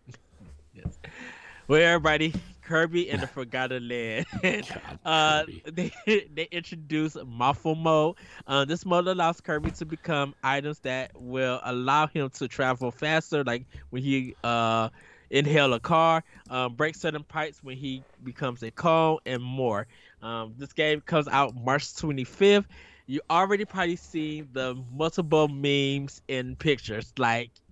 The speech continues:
Speaker 1: that has came out, uh, and there's various versions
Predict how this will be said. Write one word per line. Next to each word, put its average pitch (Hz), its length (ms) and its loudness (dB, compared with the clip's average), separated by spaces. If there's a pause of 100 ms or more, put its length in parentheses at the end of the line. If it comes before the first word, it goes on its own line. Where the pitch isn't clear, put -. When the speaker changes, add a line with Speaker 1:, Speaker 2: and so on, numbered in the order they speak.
(240)
Speaker 1:
that 139 180 0
has 131 280 -2
came 147 440 0
out, 120 320 -2 (460)
uh, 120 580 -4
and 135 240 -6
there's 185 240 4
various 180 600 0
versions 151 540 -2